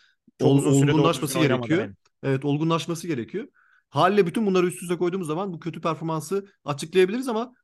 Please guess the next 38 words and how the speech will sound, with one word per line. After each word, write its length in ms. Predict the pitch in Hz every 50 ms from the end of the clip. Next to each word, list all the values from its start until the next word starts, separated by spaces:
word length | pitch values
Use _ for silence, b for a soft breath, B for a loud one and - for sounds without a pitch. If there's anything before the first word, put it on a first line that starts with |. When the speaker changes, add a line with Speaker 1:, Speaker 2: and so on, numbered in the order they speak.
| _
Speaker 2:
muhtemelen 480 | 143 147 139 139 - 185 180 170 170 165
maç 200 | 175 175 170 170
sonunda, 460 | - 165 156 156 151 165 180 175 - _ _ _ _ _ _ -
e, 40 | -
Laurent 460 | 127 127 127 131 139 143 147 147 151
Blanc 200 | 160 160 160 160 - -
iyice 340 | 165 165 156 135 147 139
kulaklarını 440 | 139 151 147 131 135 135 135 135 127
çekmiştir 640 | - - 139 135 - 139 135 - - - - - _
diye 160 | - 117 117 110
düşünüyorum. 460 | 110 - - 139 147 185 196 B B B B B B B _ _ - - _ _ _ _ - - -
Bu, 160 | 202 180 170
bu 80 | 208 208
arada 160 | 185 170 185
ufak 500 | 185 - 214 160 - 196 180 175 - -
bir 120 | 165 139
parantezle 520 | 135 175 160 156 147 143 156 147 135 131 131
şey, 180 | - 160 156
şey 240 | 139 - 156 156 160
açacağım. 300 | 151 135 135 131 123 120
Sen, 540 | - - - - - 147 143 143 139 139 - _ _ 131
e, 40 | 123 120 120 117 117 113 - - - 123
Lacazette 540 | 123 123 - 165 160 165 147 160 - 135 135
dedin. 200 | 175 - - - _ _ -
Laurent 280 | 117 120 131 139 139 151
Blanc 240 | 165 165 165 160
ikinci 260 | 135 - 143 143 143 165
yarıda 420 | 165 160 156 160 156 143 143 _ _ _ _ -
yaptığı 320 | 123 123 120 - - 147
değişikliklerle 520 | 143 147 143 139 - - - 156 151 151 151
oyuna 420 | 143 147 147 156 156 147 143 - _ _ _ _ _
çok 200 | - 143 135 117
güzel 180 | 120 156 151
etki. 280 | 151 147 143 - 208 185
Lacazette 600 | 147 135 135 160 143 156 156 151 - _ - 131
iki 140 | 131 - 160
gol 160 | 170 180 165
attı 340 | 156 156 - - 240 254